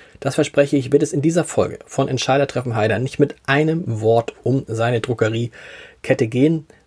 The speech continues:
sondern ich habe mit ihm über sein Buch geschrieben, äh, gesprochen. <laughs> Ein Buch, das er geschrieben hat, das, man muss es sagen, irre ist. Da geht es um die Rettung der Welt und der Grossmann hat eine Idee, ähm, entwickelt, wie die Welt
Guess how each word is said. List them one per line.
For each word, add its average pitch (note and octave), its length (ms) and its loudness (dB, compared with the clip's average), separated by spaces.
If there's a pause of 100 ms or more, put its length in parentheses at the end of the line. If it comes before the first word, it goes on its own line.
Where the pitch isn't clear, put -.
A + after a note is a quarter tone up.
sondern E3+ 360 4 (100)
ich F3 200 2
habe D#3 160 -2
mit D3 180 0
ihm D3+ 180 2
über D#3 240 2
sein D3+ 300 -4 (160)
Buch C4+ 200 2
geschrieben, A#2 520 -4
äh, C3+ 140 4
gesprochen. C3+ 480 0 (120)
<laughs> - 120 0
Ein B2+ 180 0
Buch, G#3+ 200 0
das - 180 -4
er C#3+ 160 2
geschrieben E3 360 0
hat, E3+ 140 -2 (680)
das, D#3 300 0
man D3 140 4
muss G3 160 2
es D#3+ 100 -2
sagen, C#3 360 0 (180)
irre B3+ 180 6
ist. - 400 -2
Da A#2 100 -4
geht C3+ 140 2
es D3 100 -4
um C3 120 -4
die B2+ 140 -2
Rettung D#3 280 0
der C#3+ 160 2
Welt E3+ 340 0
und F3 360 2
der D3 340 -2
Grossmann G#3 460 0
hat - 180 -8
eine F#3+ 140 2
Idee, F#3 420 0 (640)
ähm, D#3+ 380 0
entwickelt, F3+ 480 0
wie F#3 360 0
die D3+ 160 2
Welt D3+ 280 2